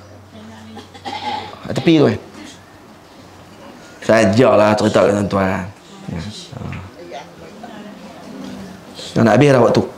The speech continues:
Kitab tak baca lagi. Ha, ni tongkat. Ni tongkat saya ni. Tongkat banyak. Tak suruh gagah nak minta, saya tak bagi. Tongkat lawa kami. <laughs>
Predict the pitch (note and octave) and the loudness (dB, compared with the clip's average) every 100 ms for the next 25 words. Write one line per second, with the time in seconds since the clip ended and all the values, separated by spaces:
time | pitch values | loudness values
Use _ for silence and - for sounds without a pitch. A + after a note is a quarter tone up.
0 | - - - - - - - - B2+ F3 | -20 -18 -16 -16 -18 -20 -6 0 2 4
1 | - E3+ D3+ C#3 A2+ G#2 - - - - | 4 4 4 4 4 0 -6 -20 -20 -18
2 | - - E3+ - A#3+ - - - - B2+ | -16 -14 -12 -10 -8 -8 -10 -10 -10 -10
3 | - - - - - - - - - - | -14 -14 -10 -10 -10 -12 -18 -18 -20 -18
4 | - C#3+ E3+ D#3 B2+ - - - - - | -2 4 4 6 4 2 -4 -12 -18 -6
5 | - C#3 D#3+ - C#3+ E3+ F3 D3 C3+ A2 | 2 4 6 6 6 6 4 4 4 4
6 | - D#3 D#3+ - - - - F3 E3 E3 | 4 4 2 -2 -14 -4 2 4 4 4
7 | E3+ D#3 D#3+ D#3+ D3 D3 C#3+ C3+ A2 - | 4 4 4 4 4 4 2 0 -4 -12
8 | - - - - - - - - - - | -16 -12 -8 -4 -4 -2 -2 -2 -4 -4
9 | - - - - - - - - - - | -4 -6 -6 -8 -10 -12 -12 -14 -12 -8
10 | D#4+ D#4+ D3 C#3+ - D#3+ D#3 D#3+ D3 D#3 | -8 -2 2 2 2 4 6 6 6 4
11 | E3 | 4